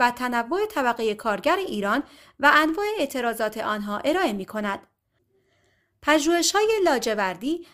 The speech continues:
متاسفانه پرداخت روشنی از کارگران غیر سازمان یافته ندارد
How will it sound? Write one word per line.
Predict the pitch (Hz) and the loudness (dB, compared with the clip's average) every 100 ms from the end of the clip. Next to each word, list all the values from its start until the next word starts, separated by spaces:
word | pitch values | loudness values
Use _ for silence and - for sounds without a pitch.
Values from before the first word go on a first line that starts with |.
| _ | _
متاسفانه | 254 294 311 320 311 339 339 359 415 | -2 0 2 2 2 0 2 2 2
پرداخت | 427 302 240 233 240 262 | -2 0 0 0 -2 0
روشنی | 240 214 - 359 403 | 0 0 -2 -2 0
از | 359 349 | -2 -2
کارگران | - 240 233 220 226 233 | -2 -2 0 0 0 -2
غیر | 233 208 208 | -2 -2 -2
سازمان | 220 208 214 202 | -2 -2 -2 -4
یافته | 202 196 - 214 | -4 -6 -6 -8
ندارد | 190 180 202 277 | -6 -4 0 0